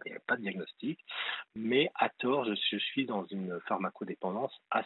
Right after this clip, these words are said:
ce médicament contre les angoisses qui a un effet sédatif, qui a tendance à me fatiguer, qui a tendance à,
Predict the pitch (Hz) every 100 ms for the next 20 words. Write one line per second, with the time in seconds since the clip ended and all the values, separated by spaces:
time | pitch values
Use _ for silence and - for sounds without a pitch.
0 | - 110 101 92 - 92 95 90 98 -
1 | 87 82 80 - - - - - - _
2 | - - 135 143 - - 107 104 101 101
3 | - 101 87 - 110 143 - - 95 -
4 | 101 104 85 82 - 98 - - - 107
5 | 147 - - _ _ - - 113 110 -
6 | 104 98 110 107 - 85 85